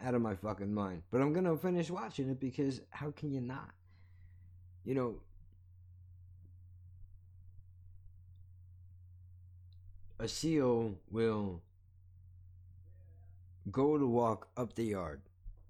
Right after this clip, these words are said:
to go to the break room.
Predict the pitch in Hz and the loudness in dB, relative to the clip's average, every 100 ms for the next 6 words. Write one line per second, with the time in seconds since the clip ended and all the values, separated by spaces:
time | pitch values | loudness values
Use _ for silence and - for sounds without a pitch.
0 | - - - - - - - - - - | -20 -20 -20 -18 -18 -18 -20 -20 -20 -6
1 | - 110 131 135 131 127 151 139 120 98 | -4 0 4 4 4 4 4 4 4 4
2 | 117 113 98 98 87 | 4 2 0 -4 -4